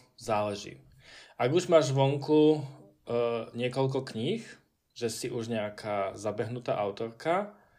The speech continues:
tak si myslím, že v momente, keď začneš písať knihu a, a vieš, že ju dopíšeš, tak si aspoň rob fotky toho. Ako z-, a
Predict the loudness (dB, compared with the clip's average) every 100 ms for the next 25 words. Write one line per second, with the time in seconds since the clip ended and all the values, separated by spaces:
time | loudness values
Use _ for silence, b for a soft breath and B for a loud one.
0 | b b b b -2 0 0 -4 -6 -4
1 | -4 -4 -4 -4 -4 -2 -2 -2 -4 -6
2 | -4 -4 -6 -10 -10 -10 -8 -10 -10 -10
3 | -6 -4 -6 -8 _ _ _ _ _ _
4 | _ _ _ _ _ _ _ _ -16 -8
5 | -2 0 2 2 2 2 -2 -4 -4 -4
6 | -4 -6 -4 -4 -4 -6 -6 -6 -8 -12
7 | -10 -12 -10 -10 -10 -10 -12 -8 -4 -2
8 | -4